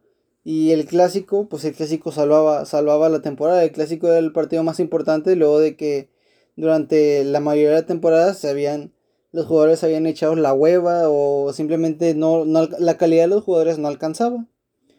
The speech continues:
Y los clubes, pues, obviamente tendrían que ver eso, puesto que tendrían que mejorar en algo,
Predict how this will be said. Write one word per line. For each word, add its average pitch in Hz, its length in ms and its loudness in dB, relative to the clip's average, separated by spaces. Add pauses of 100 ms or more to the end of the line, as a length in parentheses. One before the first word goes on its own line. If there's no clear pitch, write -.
(680)
Y 185 600 6
los 180 260 0
clubes, 226 400 2
pues, 151 560 -4 (340)
obviamente 185 540 0 (260)
tendrían 165 460 -2
que 180 100 0
ver 175 120 2
eso, 180 220 -2
puesto 165 380 -2
que 147 840 -2 (640)
tendrían 156 400 0
que 165 520 2
mejorar 156 380 2
en 170 80 0
algo, 180 380 0